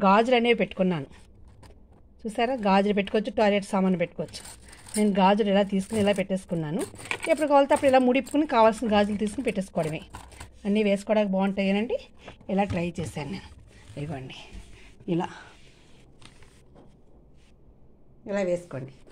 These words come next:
ఓకేనండి, ఈ రెండు చిట్కాలు. ఇంకొక చిట్కా చెప్తున్నానండి, అద్భుతమైన చిట్కా ఇంకొకటి,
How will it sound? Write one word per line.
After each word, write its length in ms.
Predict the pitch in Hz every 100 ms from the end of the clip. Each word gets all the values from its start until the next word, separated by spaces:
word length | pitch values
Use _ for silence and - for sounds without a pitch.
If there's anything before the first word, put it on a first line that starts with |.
| -
ఓకేనండి, 460 | 185 208 220 247 453 494 - - - - -
ఈ 80 | 214 208
రెండు 180 | 190 190
చిట్కాలు. 380 | 175 - 165 175
ఇంకొక 340 | 240 247 311 311 294
చిట్కా 200 | - 254
చెప్తున్నానండి, 520 | 254 - 208 190 180
అద్భుతమైన 460 | 151 - - 254 233
చిట్కా 240 | 170 -
ఇంకొకటి, 400 | 180 170 156 131